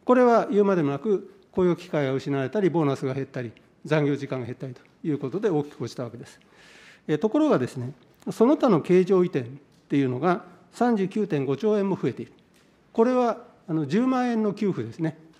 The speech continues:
これがありましたので、大きく増えた。その結果、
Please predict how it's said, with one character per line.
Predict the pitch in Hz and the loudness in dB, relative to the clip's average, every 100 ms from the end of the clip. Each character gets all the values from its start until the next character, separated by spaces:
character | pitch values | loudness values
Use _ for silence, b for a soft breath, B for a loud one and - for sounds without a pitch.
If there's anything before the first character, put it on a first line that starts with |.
| _ | _
こ | 202 | 0
れ | 220 | 2
が | 220 | 4
あ | 220 | 2
り | |
ま | 220 | 2
し | 214 | 0
た | 175 | 0
の | 156 | 2
で、 | 165 214 - - | 2 2 -2 0
大 | 202 196 | 2 2
き | - | 0
く | 226 | -6
増 | - | -4
え | 127 | -6
た。 | - - _ b b b b | -8 -20 _ b b b b
そ | - 220 | 2 2
の | 220 | 4
結 | 220 214 | 0 0
果、 | - 220 | 2 2